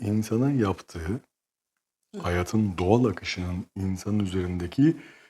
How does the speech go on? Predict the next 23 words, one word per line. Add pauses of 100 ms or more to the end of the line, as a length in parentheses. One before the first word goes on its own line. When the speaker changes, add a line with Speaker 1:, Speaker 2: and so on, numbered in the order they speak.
(200)
Speaker 1:
kötü
hipnozlarını
bozmak
için
kullanmak (800)
bence
en
etkili,
en (560)
özel
tarafı. (240)
Speaker 2:
Evet. (600)
Speaker 1:
Peki
yaşam
ne
yapıyor?
Geliyor
bir
tane
kötü
bir
hipnozcu,
böyle